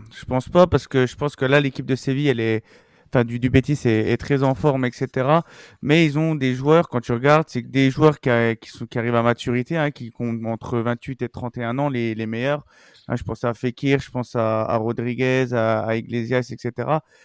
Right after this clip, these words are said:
Donc, euh, je pense que c'est des joueurs qui vont, euh, petit à petit faiblir, euh, dans les trois, quatre dernières années, comme tu dis,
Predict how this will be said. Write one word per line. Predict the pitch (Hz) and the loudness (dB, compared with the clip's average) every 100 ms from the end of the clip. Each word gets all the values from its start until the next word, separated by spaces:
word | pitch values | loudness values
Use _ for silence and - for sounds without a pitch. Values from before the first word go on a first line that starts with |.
| _ _ | _ _
Donc, | 135 - | -8 -2
euh, | 127 123 123 123 | 0 2 2 0
je | - | -2
pense | 143 156 - | -2 -2 -2
que | 131 | -2
c'est | 120 - | -2 -4
des | 127 | -6
joueurs | 127 147 - | -2 -4 -4
qui | - | -10
vont, | 120 131 131 123 117 110 _ | -6 -2 0 0 -2 -6 _
euh, | 95 107 107 110 107 _ | -2 -2 -2 -4 -8 _
petit | - 131 | -6 -2
à | |
petit | 123 - 139 | -2 -4 -8
faiblir, | - 135 135 170 165 - _ _ _ | -2 -4 0 -2 -2 -10 _ _ _
euh, | 123 117 117 - - | 0 0 0 -4 -8
dans | 117 | -4
les | 117 | -4
trois, | - 120 | -4 -4
quatre | 120 | 0
dernières | 120 120 117 | 0 0 0
années, | 123 139 | 0 -2
comme | 123 | -4
tu | 120 127 | -6 -6
dis, | 143 | -4